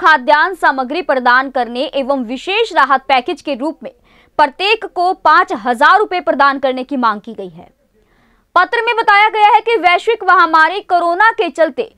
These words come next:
लगातार चल रहे lockdown के कारण समाज के निम्न एवं गरीब वर्ग के समक्ष दो वक्त की रोटी का संकट खड़ा हो गया है। लगातार डेढ़ महीने से जारी lockdown के चलते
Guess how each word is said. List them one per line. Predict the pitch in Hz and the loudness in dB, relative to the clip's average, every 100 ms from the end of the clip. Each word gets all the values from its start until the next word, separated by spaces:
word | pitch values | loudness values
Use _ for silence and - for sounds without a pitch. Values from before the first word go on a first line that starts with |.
| _ - | _ -2
लगातार | 277 302 302 320 359 | 0 2 2 4 2
चल | 403 359 | 0 -2
रहे | 311 339 | -2 -2
lockdown | 339 285 285 240 277 330 | 0 0 0 0 0 0
के | 392 311 | -4 -6
कारण | - 269 254 339 | 0 2 2 -2
समाज | 285 285 254 277 381 - | -2 -2 2 2 2 -2
के | 339 | -8
निम्न | 330 277 311 370 392 | -6 -6 -6 -8 -8
एवं | 269 285 285 302 214 | -4 -4 -2 -4 -2
गरीब | 202 254 339 311 262 | -2 0 -2 -4 -2
वर्ग | 254 294 302 | -2 -2 -4
के | 277 | -6
समक्ष | - 247 247 - - _ _ _ | -4 -4 -4 -6 -20 _ _ _
दो | 233 226 440 311 | -6 2 2 4
वक्त | 302 392 - - | 2 0 -2 -4
की | 330 | -2
रोटी | 269 262 311 | 0 0 -2
का | 254 | -4
संकट | 226 220 208 269 - | -4 -6 -4 -6 -6
खड़ा | - 254 | -4 0
हो | 220 190 | 0 -2
गया | 156 - | -16 -18
है। | - - _ _ _ _ _ _ _ - | -20 -20 _ _ _ _ _ _ _ -2
लगातार | 339 415 494 494 381 294 - _ - | 0 4 2 4 2 2 0 _ -16
डेढ़ | 214 214 427 466 | -6 0 2 2
महीने | 359 214 330 440 | -2 -4 -4 -2
से | 427 330 | -2 0
जारी | 269 247 269 | 2 2 2
lockdown | 247 254 220 277 370 | 0 0 0 0 0
के | 294 | -4
चलते | 277 247 233 277 | -2 -4 -4 -8